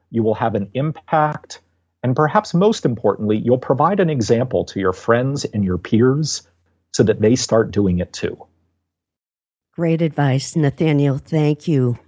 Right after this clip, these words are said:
Speaker 2: for spending your valuable time with the Ordinary Vegan community today. I really appreciate it.
Speaker 1: Well, it's my pleasure, Nancy. Thank you so much, not just for this podcast,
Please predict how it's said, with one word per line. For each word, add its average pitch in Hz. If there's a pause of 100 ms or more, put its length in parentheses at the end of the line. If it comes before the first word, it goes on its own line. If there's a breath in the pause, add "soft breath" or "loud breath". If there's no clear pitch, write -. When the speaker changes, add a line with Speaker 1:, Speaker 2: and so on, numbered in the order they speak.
Speaker 2:
for 131
spending 143
your 120
valuable 135
time 123
with 127
the 113
Ordinary 117
Vegan 113
community 110
today. 104 (240 soft breath)
I 123
really 120
appreciate 95
it. 92 (540)
Speaker 1:
Well, 101
it's -
my 120
pleasure, 120
Nancy. 101
Thank 107
you 110
so 127
much, 110 (240)
not 113
just 113
for 120
this 101
podcast, 143